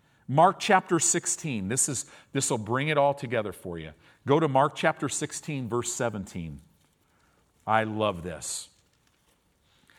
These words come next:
Mark sixteen seventeen, "And these signs shall follow them that believe,"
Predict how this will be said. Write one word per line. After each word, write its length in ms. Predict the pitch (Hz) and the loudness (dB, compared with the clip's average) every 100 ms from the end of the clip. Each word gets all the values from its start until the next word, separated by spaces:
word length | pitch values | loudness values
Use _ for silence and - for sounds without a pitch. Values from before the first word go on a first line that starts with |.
| _ _ _ _ _ - | _ _ _ _ _ -4
Mark 360 | 107 151 - | 2 4 2
sixteen 600 | - - 220 - - 226 202 | 0 2 2 0 2 0 2
seventeen, 840 | - 196 165 123 135 120 117 117 - - - | 4 4 2 -4 -6 -4 -6 -8 -14 -12 -2
"And 320 | 131 127 117 | -2 0 -2
these 360 | 170 214 220 185 | -2 0 0 0
signs 920 | - - 202 170 123 113 113 113 - - - | 0 2 2 2 0 0 -4 -6 -10 -18 -12
shall 360 | - - 127 | -2 4 4
follow 600 | 107 - 175 180 185 170 | 2 4 6 6 4 2
them 540 | 143 117 160 170 175 156 | 2 2 2 2 0 2
that 240 | 156 135 | 0 2
believe," 760 | 127 147 135 139 139 135 131 | 0 2 2 0 0 -2 -4